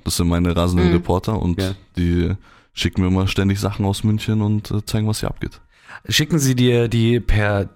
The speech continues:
Speaker 3: Direktnachricht oder, äh, posten die eine Story und du teilst die dann im Endeffekt, oder?
Speaker 1: Äh, teils, teils. Also vieles wird geschickt, aber vieles
Speaker 3: Ja.
Speaker 1: wird auch einfach in der Story gerepostet.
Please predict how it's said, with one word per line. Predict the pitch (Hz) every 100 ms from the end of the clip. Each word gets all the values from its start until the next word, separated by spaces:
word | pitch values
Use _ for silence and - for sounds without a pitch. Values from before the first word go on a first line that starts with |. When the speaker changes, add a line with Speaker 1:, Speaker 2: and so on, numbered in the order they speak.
| _ _ _ _ -
Speaker 3:
Direktnachricht | 101 - - 175 175 196 -
oder, | 147 135 123 117
äh, | 123
posten | 92 110 139 143 131
die |
eine | 117
Story | - 135 147 165
und | 135 123
du | 117
teilst | - 117 156 -
die |
dann | 175 170
im | 160
Endeffekt, | 156 156 156 135
oder? | 120 113 113 _
Speaker 1:
Äh, | 101 101
teils, | 127 123 -
teils. | 113 85 - -
Also | - 95 92
vieles | 117 104 104
wird | -
geschickt, | 95 - 131 -
aber | 90
vieles | 87 98 107
Speaker 3:
Ja. |
Speaker 1:
wird | 95
auch | 95
einfach | 92 92
in | 87
der | 85
Story | 98 104
gerepostet. | 101 101 98 101 98 - 104